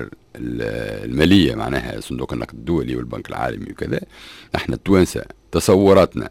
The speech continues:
للصحة، تصوراتنا للتعليم كرافعة أساسية لبناء الإنسان وكذلك كرافعة تاع تنمية حقيقية. اليوم، آه،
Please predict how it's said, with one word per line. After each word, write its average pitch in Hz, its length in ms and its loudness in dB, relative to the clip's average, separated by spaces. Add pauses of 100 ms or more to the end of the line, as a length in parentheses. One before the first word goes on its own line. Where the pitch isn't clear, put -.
للصحة، - 440 -6 (140)
تصوراتنا 82 600 2
للتعليم 113 640 4 (600)
كرافعة 80 580 6 (380)
أساسية 95 600 4 (680)
لبناء 87 1000 4
الإنسان 73 600 4 (180)
وكذلك 82 500 2
كرافعة 80 500 2 (340)
تاع 73 100 0
تنمية 67 300 -2
حقيقية. 156 500 -6 (680)
اليوم، 110 600 10
آه، - 40 2